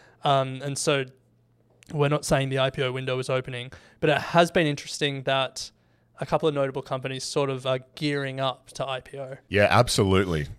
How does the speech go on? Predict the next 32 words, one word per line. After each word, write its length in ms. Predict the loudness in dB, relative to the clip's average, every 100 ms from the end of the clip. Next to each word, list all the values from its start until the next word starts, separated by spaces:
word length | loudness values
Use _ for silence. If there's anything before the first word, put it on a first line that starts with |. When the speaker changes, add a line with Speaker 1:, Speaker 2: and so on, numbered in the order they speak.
| -12
Speaker 2:
So 260 | -2 0
two 540 | 2 2 6 6 6 4
that 240 | 2 4
have 160 | 4 2
caught 320 | 0 4 6
our 200 | 8 8
eye 380 | 6 6 6 2
and 140 | 0
are, 180 | -2 -4 -8 -2
as 140 | -2
you 80 | 0
said, 180 | 0 2
are, 140 | 0
are 80 | 0
notable, 760 | 2 4 4 2 2 0 -2 -6 _ -20 -20 -20 -20 -8
and 100 | -2
we're 80 | 0
gonna 140 | 0
have 140 | 0 -2
a 40 |
chat. 380 | -2 0 0 -2 _ _
So 80 | 2
the 60 | 6
first 320 | 8 6 6
is 140 | 4 4
Instacart, 560 | 4 4 4 6 6 6
Ren, 260 | 4 4
and 180 | 2 0
the 60 | 0
second 380 | 0 0 0
is 160 | -2 0
Serve. 720 | 2 4 6 6 4 -2 -12